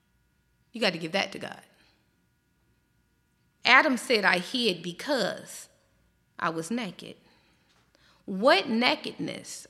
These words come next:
are you trying to hide from God? What don't you want him to see in you? 'Cause we all say God knows,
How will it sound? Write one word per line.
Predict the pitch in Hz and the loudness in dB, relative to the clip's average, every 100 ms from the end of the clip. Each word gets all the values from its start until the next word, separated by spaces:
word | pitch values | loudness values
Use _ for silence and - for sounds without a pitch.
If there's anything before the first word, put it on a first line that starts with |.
| - | -6
are | 185 | -4
you | 190 214 | -4 -8
trying | - 214 185 180 | -4 -4 -2 -6
to | - | -10
hide | 170 180 110 85 - | -8 -4 -4 -6 -12
from | - 175 | -14 -12
God? | 202 247 - - - _ _ _ _ _ _ _ _ _ _ _ _ _ _ 208 | -12 -14 -18 -20 -20 _ _ _ _ _ _ _ _ _ _ _ _ _ _ -8
What | 440 539 269 | -6 -6 -4
don't | 330 320 - | -4 -4 -8
you | 262 | -10
want | 240 220 - | -8 -8 -8
him | 185 185 180 | -8 -10 -10
to | |
see | 180 - - - | -12 -14 -14 -14
in | - | -16
you? | - 151 - _ _ _ _ _ _ _ _ _ _ _ _ _ _ _ _ _ _ | -20 -20 -20 _ _ _ _ _ _ _ _ _ _ _ _ _ _ _ _ _ _
'Cause | - 359 | -6 -2
we | 392 | 2
all | 339 | 2
say | 254 202 | 2 0
God | 180 165 | 2 2
knows, | 147 147 - - - | 0 -8 -10 -16 -18